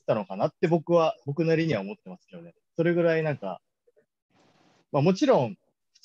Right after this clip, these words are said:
通の人よりは何か持ってたのかもしれないですけど、下手、下手なりにやっぱいろいろ考えて、行動を移して、で、気持ちとか意志を持って、貫いたからこそ、なんかそういう風に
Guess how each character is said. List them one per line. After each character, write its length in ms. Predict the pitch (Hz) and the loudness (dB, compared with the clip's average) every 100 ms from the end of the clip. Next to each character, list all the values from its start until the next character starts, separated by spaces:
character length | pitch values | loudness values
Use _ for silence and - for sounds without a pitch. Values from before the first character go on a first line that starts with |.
| 226 | 0
通 80 | |
の 100 | 233 | 0
人 160 | 233 - | 0 0
よ 80 | 277 | 2
り 120 | 220 | 4
は 60 | 127 | 2
何 220 | 156 147 | 0 -2
か 80 | 110 | -4
持 120 | 170 | -4
っ 20 | |
て 80 | 185 | -4
た 80 | 156 | -8
の 80 | 117 | -8
か 80 | |
も 80 | 101 | -12
し 100 | 98 | -12
れ 60 | 131 | -10
な 80 | 131 | -10
い 60 | |
で 40 | 107 | -10
す 80 | - | -14
け 60 | 95 | -14
ど、 120 | 95 - _ _ - | -16 -20 _ _ -4
下 240 | 165 202 | 0 0
手、 80 | 151 | 0
下 60 | 165 | 2
手 40 | 214 | 4
な 120 | 220 | 4
り 100 | 214 | 4
に 80 | 190 | 2
や 60 | |
っ 20 | |
ぱ 100 | 190 | 0
い 20 | 120 | -2
ろ 100 | 131 | -2
い 20 | |
ろ 100 | 127 | -4
考 120 | 139 170 190 | -2 0 0
え 100 | 185 | 0
て、 340 | - 220 120 _ _ _ _ _ | -2 -4 -4 _ _ _ _ _
行 140 | - 151 | -2 0
動 100 | 151 | -2
を 40 | |
移 140 | 139 147 | -6 -14
し 120 | - | -6
て、 320 | 165 139 98 _ - _ _ - | -2 -2 -4 _ -20 _ _ -14
で、 60 | |
気 140 | 127 151 | -8 -4
持 120 | 156 | -6
ち 340 | - 147 143 131 | -4 -2 -2 -4
と 100 | 143 | -8
か 100 | 117 | -8
意 100 | 151 | -8
志 180 | - 151 | -4 -4
を 60 | |
持 120 | 139 | -4
っ 20 | 151 - | -6 -4
て、 260 | 269 185 - - _ - | -2 -2 -6 -20 _ -6
貫 180 | 170 180 | -4 -2
い 80 | 180 | -2
た 120 | 185 | -4
か 140 | 180 180 | -6 -8
ら 100 | 180 | -8
こ 100 | 180 | -6
そ、 120 | 196 | -4
な 80 | 165 | -4
ん 20 | |
か 80 | 113 | -6
そ 120 | 123 | -10
う 20 | |
い 40 | |
う 20 | 120 | -10
風 160 | 127 | -10
に 160 | 104 | -10